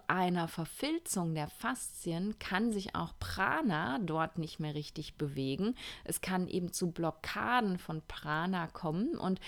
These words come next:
ähm, ja, Prana kann nicht mehr an den Ort, wo es gebraucht wird.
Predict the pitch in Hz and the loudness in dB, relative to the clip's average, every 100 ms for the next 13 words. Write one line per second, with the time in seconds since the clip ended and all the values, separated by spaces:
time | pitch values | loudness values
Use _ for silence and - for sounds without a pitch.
0 | - - - 180 180 185 185 202 185 156 | -12 -14 0 4 6 6 4 4 4 4
1 | - 185 202 190 196 190 214 220 202 180 | 4 4 4 2 2 2 2 0 0 2
2 | 175 - 175 190 240 - 185 190 - - | 0 0 2 4 4 2 -2 -2 -2 -4
3 | 156 - 139 151 - - - 202 214 220 | -4 -2 2 2 0 -4 -6 -2 2 2
4 | 226 | 0